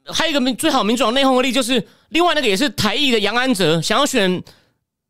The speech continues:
想要选纽约市长那个杨安泽，他在开始两边打起来，他马上说要跟以色列站在一起。结果你知道A O C怎么骂他吗？A O C非常狠哦，A O C竟然说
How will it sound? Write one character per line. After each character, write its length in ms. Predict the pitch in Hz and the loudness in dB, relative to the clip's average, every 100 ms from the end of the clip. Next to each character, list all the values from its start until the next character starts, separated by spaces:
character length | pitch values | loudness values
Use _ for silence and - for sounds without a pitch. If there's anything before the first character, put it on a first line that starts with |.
| _ _ | _ _
想 160 | - 254 | -2 0
要 60 | |
选 120 | 294 240 | 2 2
纽 140 | 185 | 2
约 80 | 247 | 0
市 80 | 254 | 0
长 100 | 220 | 0
那 60 | |
个 40 | 247 | 0
杨 140 | 196 | 0
安 160 | 220 214 | -2 0
泽， 260 | 160 151 - _ _ _ _ _ | 0 0 -4 _ _ _ _ _
他 260 | 302 311 - _ - | 0 0 -2 _ -4
在 300 | 311 262 233 | -2 -2 -4
开 140 | - 339 | -4 -2
始 260 | 240 185 - | -2 -2 -2
两 120 | 196 | 0
边 140 | 254 311 | 2 0
打 180 | 220 | 0
起 80 | 208 | -2
来， 60 | 202 | -2
他 80 | 269 | 0
马 140 | 233 | 0
上 160 | 208 254 | 0 0
说 320 | 247 233 - _ | 2 0 -2 _
要 160 | - 240 | -4 0
跟 120 | 269 | 2
以 60 | 202 | 2
色 100 | 262 | 0
列 80 | 254 | 0
站 140 | 247 | 0
在 160 | 233 226 | 0 -2
一 80 | |
起。 260 | 202 175 123 _ _ _ | -2 -4 -4 _ _ _
结 80 | 285 | 0
果 160 | 247 | 0
你 40 | 170 | 2
知 60 | |
道 60 | 247 | 0
A 180 | - 269 | 0 0
O 120 | 269 | 0
C 180 | 269 269 | 0 0
怎 80 | 208 | 0
么 80 | 175 | 0
骂 200 | 240 214 | 0 0
他 160 | 196 | 0
吗 260 | 190 160 143 _ | 0 -2 -6 _
？A 140 | - 254 | -2 0
O 80 | 277 | 2
C 180 | 277 | 0
非 120 | 262 269 | 0 0
常 140 | 220 | 0
狠 220 | 220 156 | 0 0
哦 120 | 143 131 - - - - | -2 -4 -12 -20 -12 -2
，A 80 | |
O 60 | 285 | 0
C 140 | 277 | 0
竟 100 | 254 | -2
然 120 | 277 208 | -2 0
说 400 | 220 220 - | 0 -2 -6